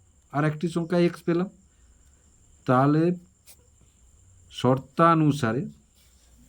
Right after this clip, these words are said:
শর্তানুসারে এক্স into একুশ সমান কত? এক হাজার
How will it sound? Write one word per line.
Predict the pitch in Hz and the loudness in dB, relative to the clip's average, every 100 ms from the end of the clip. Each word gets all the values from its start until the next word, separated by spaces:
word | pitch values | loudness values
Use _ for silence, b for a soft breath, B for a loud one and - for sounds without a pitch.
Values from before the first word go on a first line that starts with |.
| _ _ _ _ _ _ _ _ _ - | _ _ _ _ _ _ _ _ _ -12
শর্তানুসারে | - 127 127 - 156 156 151 151 156 156 151 139 139 151 170 220 - _ _ _ _ _ _ _ _ _ _ _ - 131 156 | -2 -2 -2 -4 -2 0 2 0 0 -4 -4 -2 0 0 -2 -4 -12 _ _ _ _ _ _ _ _ _ _ _ -2 2 2
এক্স | 165 - - 156 | 2 -6 -4 -2
into | 151 - 156 160 - 127 | -2 -4 -4 -4 -4 -6
একুশ | 127 - 127 139 - - _ - - | -4 -4 -4 -4 -10 -20 _ -20 -10
সমান | 127 135 151 151 | -6 -4 -4 -6
কত? | 151 185 226 247 _ _ _ _ _ _ _ _ _ _ - | -6 -4 -4 -6 _ _ _ _ _ _ _ _ _ _ -6
এক | 123 117 135 | -2 0 0
হাজার | 139 151 | 0 0